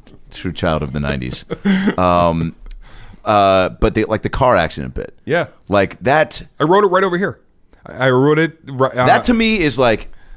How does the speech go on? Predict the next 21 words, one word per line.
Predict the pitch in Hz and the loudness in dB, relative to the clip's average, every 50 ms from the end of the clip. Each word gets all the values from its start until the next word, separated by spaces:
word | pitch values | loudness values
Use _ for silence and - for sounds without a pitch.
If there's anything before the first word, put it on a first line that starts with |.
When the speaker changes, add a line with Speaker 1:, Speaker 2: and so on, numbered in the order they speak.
| - - - - - | -20 -20 -16 -8 -4
Speaker 1:
I | 117 | -2
mean, | 113 110 98 | 0 0 0
look, | 98 90 | -2 -2
there's | - 110 90 | -2 0 0
a | 120 | 0
lot. | 117 107 107 123 147 - - | 2 2 2 2 2 0 0
And | 117 120 | -2 0
again, | 123 120 143 165 151 | 0 0 2 2 2
when | 135 120 | 2 2
I | 113 | 0
was | 104 - | 0 -2
thinking | - 135 139 123 | -4 -2 0 0
about | 110 107 92 | 0 0 0
this | 107 98 - | 0 -2 0
the | 120 | 0
other | 110 101 101 | 0 0 2
day, | 90 104 101 98 92 92 | 2 2 4 4 2 0
where | 87 87 92 90 | 0 0 0 0
Speaker 2:
Yeah. | 90 | 0
Speaker 1:
I | 92 | 0
go, | 82 95 90 87 87 87 | 2 2 2 2 2 0